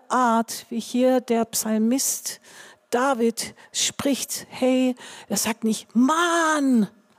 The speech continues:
bist du denn drauf?" Er sagt, "Hey, Leute, seid verständig. Hey, komm, komm zur Besinnung.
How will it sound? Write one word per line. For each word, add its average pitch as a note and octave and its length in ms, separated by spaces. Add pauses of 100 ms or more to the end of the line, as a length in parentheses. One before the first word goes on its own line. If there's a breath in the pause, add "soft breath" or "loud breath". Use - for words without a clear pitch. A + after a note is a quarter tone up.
(400 soft breath)
bist - 320
du D5 80 (100)
denn D4+ 140
drauf?" A#3+ 640 (420 soft breath)
Er - 100
sagt, - 260
"Hey, C#4 540 (320 soft breath)
Leute, A#3+ 260
seid A#3+ 240
verständig. A3 840 (1400 loud breath)
Hey, B3+ 300 (460)
komm, C4 380
komm D4+ 200
zur - 160
Besinnung. G#3+ 640